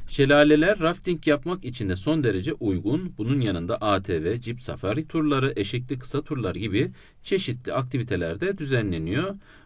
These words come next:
Buradan da bölgede yapılacak en uygun spor aktivitelerinin ne olduğunu öğreniyoruz. C seçeneğine de buradan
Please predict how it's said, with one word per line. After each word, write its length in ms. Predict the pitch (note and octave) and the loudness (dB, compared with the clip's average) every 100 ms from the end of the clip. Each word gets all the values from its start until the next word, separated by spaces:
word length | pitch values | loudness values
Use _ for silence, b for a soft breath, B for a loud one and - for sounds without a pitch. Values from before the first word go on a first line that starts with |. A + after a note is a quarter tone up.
| - | 0
Buradan 500 | G3 E3 B2 G2 F#2+ | 4 4 4 2 4
da 260 | C3+ G3 D#3+ | 2 2 2
bölgede 380 | D3+ B2 F#2+ | 2 2 0
yapılacak 580 | G#2+ C3 A#2+ F#2 F#2+ E3+ - C#3+ | 0 0 0 -2 0 -4 -4 0
en 220 | D3+ C3 | 2 2
uygun 500 | F#2 F2 G#2 D3+ F#3 F#3+ B B | -2 -2 0 0 -2 -6 B B
spor 420 | - - - A#2 F2+ - | -18 -8 2 2 2 -4
aktivitelerinin 880 | C3 B2 G2 G2 F2+ D#2+ D#2+ C#3 B2+ | -6 -4 -4 -2 -2 -2 -2 0 2
ne 60 | |
olduğunu 760 | - G#2 E2 D#2+ D2+ E2 E3+ G3 - - - | 2 0 -2 -4 -6 -2 -2 -2 -10 -12 2
öğreniyoruz. 720 | D3 A2 D#2+ D#2 D#2+ F3+ F#3 | 4 6 4 -2 -4 -6 0
C 180 | E3+ - | 2 2
seçeneğine 560 | - - E2 D2+ D2+ | -2 -6 -6 -6 -6
de 100 | G#2 | -2
buradan 480 | B2 F2+ A2 F#3 G3+ | 0 2 2 2 -2